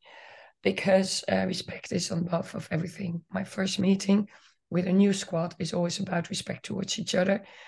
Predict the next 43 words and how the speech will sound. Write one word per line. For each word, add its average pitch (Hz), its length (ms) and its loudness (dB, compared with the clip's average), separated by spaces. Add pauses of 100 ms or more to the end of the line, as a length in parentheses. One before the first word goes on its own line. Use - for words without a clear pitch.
(120)
towards 170 400 -4
the 185 340 -4
opponents, 202 640 4 (320)
towards, 175 600 -2
uh, 170 140 -2
public, 185 560 0
towards 175 520 -4
the - 80 -6
fans, 196 520 0
towards - 500 -8 (380)
referees. 196 540 2
And 190 140 0
I 190 40 2
think 208 300 -2 (100)
the 190 200 4
Irish 175 280 0
team 170 200 0
is - 60 -2
showing 165 400 2
that. 160 180 -4 (560)
We're 175 80 6
always 202 400 8
there 180 300 6
for 185 160 -6
the 185 80 0
little 180 260 -2
girls 175 560 -2
after - 300 -2
the 175 100 -2
game, 180 420 0 (240)
up - 180 -2
to 196 100 -4
forty-five 190 560 0
minutes 185 320 0
to 190 100 -2
an 170 100 0
hour 165 280 4
after 165 320 -4
the 175 80 -2
game. 170 180 0
We're 170 80 0
always 185 300 -2
outside - 520 -4